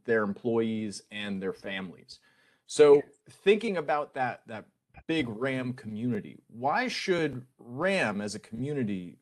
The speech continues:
Speaker 1: vote for you?
Speaker 2: It's a really good question. So, one, I think everybody should do their due diligence and vote for whoever they feel represents them the best, for sure. And I understand your guys' job is to help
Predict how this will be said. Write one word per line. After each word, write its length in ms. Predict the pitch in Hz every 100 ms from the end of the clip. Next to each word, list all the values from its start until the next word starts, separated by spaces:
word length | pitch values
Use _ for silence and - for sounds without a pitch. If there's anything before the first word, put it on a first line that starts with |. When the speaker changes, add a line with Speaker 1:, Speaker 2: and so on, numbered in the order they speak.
| 98
Speaker 1:
vote 280 | 98 87 -
for 80 |
you? 180 | 82 65 - _ _ _ _ _ _ _ _ _ _ _ _ _ -
Speaker 2:
It's 100 | 240
a 20 |
really 220 | 226 247 262
good 180 | 220
question. 540 | - 165 - 165 160 160
So, 480 | - 190 180 170 - - _ _ _ _ _ _ _ _ _ _ _ _ _ _ _ _ _ _ _
one, 460 | 208 262 254 269 - - -
I 80 | 202
think 220 | 202 208
everybody 420 | 214 226 240 233 220
should 180 | 226
do 140 | 196 214
their 240 | 202 185
due 140 | 190 190
diligence 560 | 190 180 180 185 180
and 200 | 175 175
vote 240 | 180 175 -
for 120 | 175
whoever 400 | - 175 170 180
they 140 | 175
feel 480 | 165 160 165 160 156
represents 560 | 151 165 180 175 156 151
them 160 | 160 160
the 80 |
best, 480 | 147 - - - - - -
for 120 | 175
sure. 260 | - -
And 120 | 156 190
I 140 | 208
understand 520 | 220 208 - 180 175
your 220 | 170 180
guys' 240 | 175 170 165
job 300 | 165 151 156
is 160 | 156
to 160 | - 175
help 360 | - 175 175